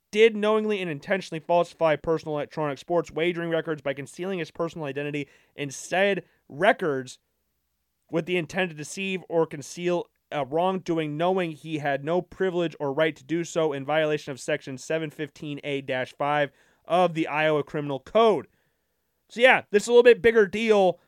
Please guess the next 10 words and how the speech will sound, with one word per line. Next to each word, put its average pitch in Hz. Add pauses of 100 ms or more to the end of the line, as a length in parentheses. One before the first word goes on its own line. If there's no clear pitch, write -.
(180)
than 190
him 208
just 185
placing 185
bets. - (640)
That's 208
the 214
problem 170
here. 92 (640)
So 185